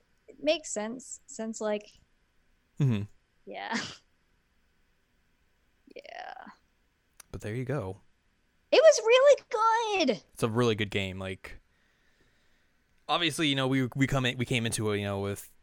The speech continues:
Speaker 2: being fans of Uchikoshi and his style of writing and all that sort of stuff. So, like, you know, we expected good things from it. But, like, I, I
Speaker 1: I
Speaker 2: think
Speaker 1: was
Speaker 2: I
Speaker 1: not
Speaker 2: was still
Speaker 1: expecting this good.
Speaker 2: pleasantly surprised of how good it actually is.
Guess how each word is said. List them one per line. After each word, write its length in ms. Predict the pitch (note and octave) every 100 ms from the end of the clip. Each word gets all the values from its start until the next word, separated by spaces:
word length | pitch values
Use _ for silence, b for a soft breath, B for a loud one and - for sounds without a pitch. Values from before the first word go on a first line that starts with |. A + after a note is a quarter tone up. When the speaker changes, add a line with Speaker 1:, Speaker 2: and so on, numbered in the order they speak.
| -
Speaker 2:
being 160 | G#2+ G2
fans 260 | G#2+ G2
of 80 | G#2+
Uchikoshi 680 | G#2 G#2+ - G2 - G2 F#2+
and 320 | F#2 G2 A#2 -
his 260 | A#2 A2 F2+
style 420 | - G2 G2 G2
of 120 | G2
writing 300 | G2+ G2 G2
and 80 | F#2+
all 80 | G2
that 80 | F#2
sort 160 | F#2+
of 20 | -
stuff. 260 | G2 F#2+
So, 300 | - G2 F#2+ G2
like, 180 | F#2+ - _ -
you 80 | G#2+
know, 60 |
we 100 | A#2
expected 480 | A#2+ - B2+ A2+ G#2
good 180 | A#2+ G#2
things 260 | A2 G2+ -
from 220 | G#2 G2
it. 80 | F#2+
But, 80 | G2
like, 260 | G2+ - _ -
I, 580 | A#2 B2+ B2 A2+ G#2+ - _ _ - -
I 140 | D#3+
Speaker 1:
I 40 |
Speaker 2:
think 40 | C#4+
Speaker 1:
was 100 | C4
Speaker 2:
I 60 | -
Speaker 1:
not 40 | C#4+
Speaker 2:
was 100 | B3
still 140 | C#3
Speaker 1:
expecting 220 | B2 A2+ G#3
this 220 | G#2+ -
good. 160 | -
Speaker 2:
pleasantly 440 | - B2 A#2 A2+ A2
surprised 400 | A2 G#2+ G#2 G2+
of 60 | G2
how 460 | A2 G#2 G2+ G2 - -
good 240 | G#2+ F#2+
it 60 | F2+
actually 360 | G2+ - F#2+
is. 480 | F#2+ - - G#2+ -